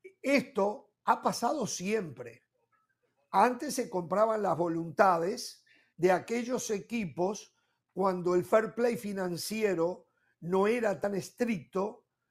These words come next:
y hacían desmanes, comprando todo para gu-, armar equipos galácticos y ganarse todo. Eh, entonces, no ha cambiado mucho.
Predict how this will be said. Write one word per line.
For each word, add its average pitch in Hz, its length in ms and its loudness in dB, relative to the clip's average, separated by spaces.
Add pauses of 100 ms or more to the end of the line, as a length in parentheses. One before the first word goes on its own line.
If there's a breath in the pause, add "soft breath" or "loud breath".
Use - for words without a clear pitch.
y 196 140 2
hacían 220 480 2
desmanes, 175 760 0
comprando 233 1000 4
todo 226 540 2 (260 soft breath)
para 190 260 6
gu-, 185 260 0
armar 175 480 0
equipos 170 520 -2
galácticos 254 1080 4
y 247 140 -4
ganarse 190 640 -4
todo. 165 500 -2 (500)
Eh, 247 360 -4
entonces, 190 600 -4 (260 soft breath)
no 269 220 2
ha 330 140 -2
cambiado 233 600 4
mucho. 214 680 -2